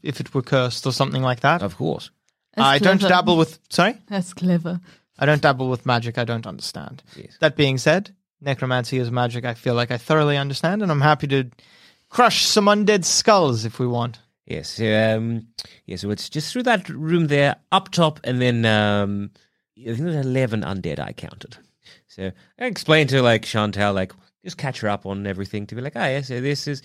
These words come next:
Speaker 2: there's kobolds out there, there's a door there, got sealed. A lot of dead dwarves, I believe, down there. Strange that the dead dwarves in there didn't come through this way to try and go up there."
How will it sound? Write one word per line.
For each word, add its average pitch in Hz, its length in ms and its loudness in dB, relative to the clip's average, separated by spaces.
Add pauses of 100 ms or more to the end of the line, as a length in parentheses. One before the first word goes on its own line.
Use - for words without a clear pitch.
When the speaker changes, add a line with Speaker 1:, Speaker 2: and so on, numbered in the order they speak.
(240)
Speaker 2:
there's 104 160 -18
kobolds 151 420 2
out 131 200 0
there, 123 220 2
there's 107 120 -2
a 101 80 -4
door 117 320 2
there, 113 160 2
got 107 180 -4
sealed. 107 520 -2 (340)
A 101 160 -2
lot 143 160 2
of 151 100 -2
dead 135 240 0
dwarves, 180 500 2
I 202 100 2
believe, 208 320 2
down 202 220 0
there. 214 180 0 (200)
Strange 370 420 0
that 294 140 -2
the 247 160 2
dead 233 260 0
dwarves 226 260 2
in 202 160 0
there 208 260 4
didn't 175 180 0
come 180 220 -4
through 165 180 -2
this 214 300 -2
way 131 240 2
to 123 80 -10
try 156 240 -4
and 143 80 -2
go 135 180 -2
up 151 200 -4
there." - 100 -8